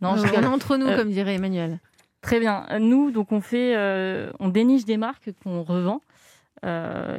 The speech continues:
Speaker 1: et on a un positionnement plutôt haut de gamme parce que justement, on veut promouvoir des produits qui sont durables, qui durent longtemps, qui sont fabriqués parfois en France, parfois en Europe.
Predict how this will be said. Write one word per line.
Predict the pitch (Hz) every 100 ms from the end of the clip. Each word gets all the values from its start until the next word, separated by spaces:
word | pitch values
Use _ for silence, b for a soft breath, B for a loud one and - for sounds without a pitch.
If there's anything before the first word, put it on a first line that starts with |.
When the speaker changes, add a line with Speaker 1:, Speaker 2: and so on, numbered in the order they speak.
| -
Speaker 1:
et | 185
on | 190
a | 190
un |
positionnement | 185 202 190 208 208
plutôt | 190 190 208
haut | - 196
de |
gamme | 202 262 269
parce | 202 -
que | 190
justement, | 196 - 202 214
on | 233
veut | 185
promouvoir | - 196 190 196 196
des | 185
produits | - 185 196
qui | - 185
sont | 190
durables, | 175 196 214 214
qui | 190
durent | 185 175
longtemps, | 185 180 220
qui | -
sont | 202
fabriqués | 180 170 165 180
parfois | 214 190 - 190
en |
France, | 170 208 240 -
parfois | 175 - 180
en |
Europe. | 170 185 -